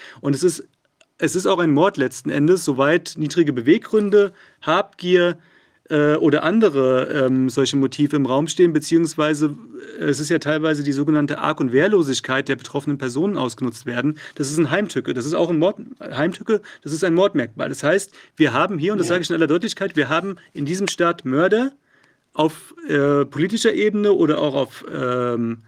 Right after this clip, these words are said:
Speaker 1: Konzernebene, die den Tod von Menschen zu verantworten haben. Das ist Fakt,
Speaker 2: Ja.
Speaker 1: ja. So, und das muss man
Speaker 2: Ja,
Speaker 1: auch so
Speaker 2: sehe ich
Speaker 1: aussprechen.
Speaker 2: auch.
Speaker 1: Und da geht's nicht um Volksverhetz-, Volksverhetzung haben wir natürlich auch, aber das ist völlig zu, zu, ähm, zu vernachlässigen.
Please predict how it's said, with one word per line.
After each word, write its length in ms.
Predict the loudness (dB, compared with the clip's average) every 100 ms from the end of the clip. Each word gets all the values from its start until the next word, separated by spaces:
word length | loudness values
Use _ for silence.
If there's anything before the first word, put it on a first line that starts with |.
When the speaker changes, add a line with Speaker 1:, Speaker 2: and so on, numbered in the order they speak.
| -8
Speaker 1:
Konzernebene, 960 | -6 -4 -4 -2 0 2 2 0 -6 -8 -18 -8
die 60 | -2
den 120 | -2
Tod 180 | -2 -2
von 160 | 0
Menschen 240 | 2 0 -4
zu 60 |
verantworten 580 | -8 -12 -12 -12 -14 -12
haben. 280 | -14 -14 -18 _
Das 180 | -2 0
ist 160 | -2 -2
Fakt, 360 | -4 -4 -10 _ -8
Speaker 2:
Ja. 80 | -4
Speaker 1:
ja. 200 | -4 -8 _ _ -20 -4
So, 120 | 2
und 60 | 2
das 100 | 2
muss 140 | 0
man 80 | 2
Speaker 2:
Ja, 60 | 2
Speaker 1:
auch 60 |
so 100 | 2
Speaker 2:
sehe 80 | 2
ich 60 | 2
Speaker 1:
aussprechen. 460 | 2 0 0 0
Speaker 2:
auch. 20 | -2
Speaker 1:
Und 80 |
da 80 | 0
geht's 180 | 2 2
nicht 100 | 2
um 120 | 0
Volksverhetz-, 640 | 0 -2 0 -2 -2 -2 -8 -6
Volksverhetzung 520 | -4 -4 -4 -2 0
haben 80 | 0
wir 20 |
natürlich 260 | 0 -2
auch, 160 | 0 -2 -4 -12
aber 140 | -2 -2
das 100 | -2
ist 80 | -2
völlig 240 | 0 0
zu, 500 | -2 2 4 4 0
zu, 420 | -6 -2 0 0 0
ähm, 480 | -2 0 0 -2 -6
zu 120 | -4
vernachlässigen. 800 | -2 -2 -2 -6 -6 -4 -2 -4